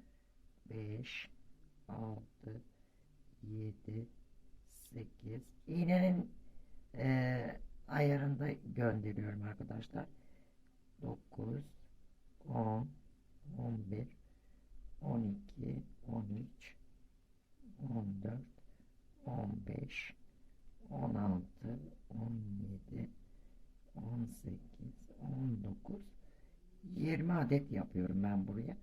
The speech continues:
Bunu parmağımla tutuyorum ve beyaz incimi alıyorum hemen. Hemen incimi de ortasından takıyorum bu şekilde.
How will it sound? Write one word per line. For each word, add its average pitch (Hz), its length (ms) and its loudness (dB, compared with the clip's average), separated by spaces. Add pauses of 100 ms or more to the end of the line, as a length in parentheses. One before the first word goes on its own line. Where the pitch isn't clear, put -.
(380)
Bunu 170 260 6
parmağımla 160 800 8 (400)
tutuyorum 147 680 4
ve 190 200 6 (920)
beyaz 185 440 8
incimi 139 420 10
alıyorum 98 520 4
hemen. 120 340 0 (1120)
Hemen 160 260 2
incimi 135 600 6
de 180 160 0 (800)
ortasından 135 880 0 (1800)
takıyorum 90 760 0
bu 98 60 -4
şekilde. - 600 -2